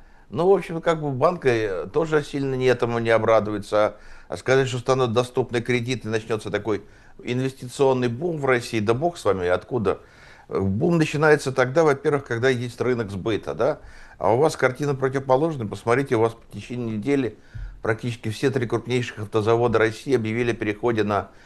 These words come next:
неполную рабочую неделю. Четыре дня вместо пяти с сокращением, соответственно, заработной платы работникам, да? Ну и причина там, конечно, высокая ставка называется, но главная-то причина.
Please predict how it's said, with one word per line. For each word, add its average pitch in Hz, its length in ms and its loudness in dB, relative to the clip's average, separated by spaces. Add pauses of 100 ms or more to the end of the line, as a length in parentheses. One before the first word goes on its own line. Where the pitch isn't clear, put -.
(240)
неполную 117 580 6
рабочую 113 540 4
неделю. 92 300 0
Четыре 104 340 0
дня 107 340 2
вместо 98 320 -4
пяти 104 320 -8
с 131 60 -8
сокращением, 101 560 -8
соответственно, 87 460 -10
заработной 101 400 -4
платы 85 320 -4
работникам, 85 560 -6
да? 117 200 -4 (380)
Ну 127 220 2
и 135 140 2
причина 135 460 -2
там, 117 240 2
конечно, 113 360 -2
высокая 113 400 -2
ставка 170 340 0
называется, 95 480 -4
но 101 80 -6
главная-то 110 380 0
причина. - 420 -14